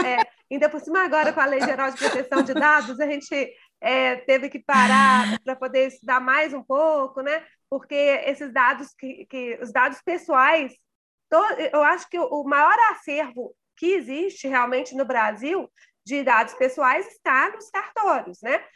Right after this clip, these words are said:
Speaker 1: Porque todas as alterações têm que ser feitas no cartório, e nós guardamos isso pra sempre. Então, nós temos sim que nos preocupar, nós até tivemos há pouco tempo atrás um grande debate sobre isso: como fazer, como cuidar, é, estamos sempre atentos a esses dados pra cuidar.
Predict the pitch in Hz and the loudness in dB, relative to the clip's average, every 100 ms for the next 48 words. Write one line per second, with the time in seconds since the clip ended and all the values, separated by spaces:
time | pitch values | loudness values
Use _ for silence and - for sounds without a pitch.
0 | _ - 269 294 - 392 403 349 277 262 | _ -12 -8 -4 0 0 0 -4 -2 -2
1 | 262 247 262 269 - 415 - 285 269 247 | 0 0 -2 -4 -6 -8 -4 -2 -2 -4
2 | 233 233 220 208 214 - 196 226 254 262 | -8 -8 -8 -8 -10 -10 -10 -8 -2 2
3 | 285 285 - 277 269 277 285 277 277 311 | 2 -2 -6 -2 -2 -2 -6 -8 -4 0
4 | 330 320 247 - _ _ - 277 339 311 | 0 0 -4 -8 _ _ 0 2 2 0
5 | 302 - _ 269 285 381 403 294 285 254 | -4 -6 _ -4 -4 -4 -6 -8 -8 -12
6 | - 269 - 262 262 254 254 277 254 254 | -12 -12 -4 -4 0 2 4 4 2 -4
7 | 254 254 262 269 285 262 269 269 262 _ | -6 -6 -8 -8 -6 -2 0 -2 -6 _
8 | _ _ - 240 254 262 262 254 247 254 | _ _ -8 -4 -4 -2 -4 -2 -2 -2
9 | 262 233 277 277 254 254 233 240 285 285 | -2 -2 -2 -2 -4 -2 2 2 2 -2
10 | 254 240 247 269 302 269 262 277 277 - | -12 -10 -8 -6 -8 -10 -8 -6 -6 -4
11 | 214 214 262 294 269 240 247 262 - 233 | -4 -2 0 2 0 -2 -8 -10 -10 -2
12 | 254 285 285 262 240 - _ _ 247 254 | 2 4 6 2 0 -12 _ _ -2 -2
13 | 247 240 233 - 262 262 269 285 302 294 | -2 -2 -2 -4 -8 -8 -6 -4 -2 -2
14 | 262 254 277 - - 240 - - 285 294 | -4 -6 -6 -8 0 0 0 -6 -6 -4
15 | 240 247 | 2 2